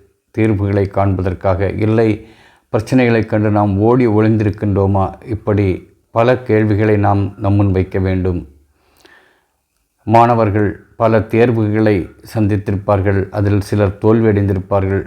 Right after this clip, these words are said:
சிலர் வெற்றி பெற்றிருப்பார்கள். ஆனால் அந்த தோல்விகள் நிச்சயமாக நம்முடைய வெற்றிக்கான ஒரு ஆயத்த பாதையாகத்தான் நாம் எடுத்துக்கொள்ள வேண்டுமே தவிர, அந்த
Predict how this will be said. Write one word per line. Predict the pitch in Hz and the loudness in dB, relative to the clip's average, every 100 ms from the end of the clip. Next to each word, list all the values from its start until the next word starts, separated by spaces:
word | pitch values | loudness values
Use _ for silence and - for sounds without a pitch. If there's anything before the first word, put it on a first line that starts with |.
| - | -10
சிலர் | - 101 95 95 | -6 -2 0 -2
வெற்றி | 98 - | -4 -4
பெற்றிருப்பார்கள். | 98 92 98 92 - 95 92 92 85 - _ _ - | -2 -2 -4 -4 0 0 0 -2 -4 -12 _ _ -2
ஆனால் | 104 104 101 95 | 2 4 2 -2
அந்த | - 101 92 - | -4 -2 -2 0
தோல்விகள் | 110 113 107 107 95 | 0 2 0 0 0
நிச்சயமாக | 101 98 - 117 107 101 98 101 92 - | -2 -4 -4 -2 2 2 2 0 -2 -6
நம்முடைய | 110 104 101 98 98 - 110 | -4 0 0 0 0 -2 -4
வெற்றிக்கான | 104 - 107 - 107 107 107 | -4 -4 -6 -2 -2 0 0
ஒரு | 98 98 98 - - _ - - _ _ _ - | 0 0 0 -2 -10 _ -20 -20 _ _ _ 0
ஆயத்த | 110 131 127 120 104 | 2 2 0 -4 0
பாதையாகத்தான் | 110 110 107 104 110 110 107 | 2 4 2 2 -2 -2 0
நாம் | 98 98 | 0 0
எடுத்துக்கொள்ள | 95 117 101 107 107 | -2 -6 -4 0 0
வேண்டுமே | 101 101 101 98 | 0 0 0 0
தவிர, | 104 101 104 98 - - | 0 0 0 0 -4 -8
அந்த | 107 98 98 | -2 0 0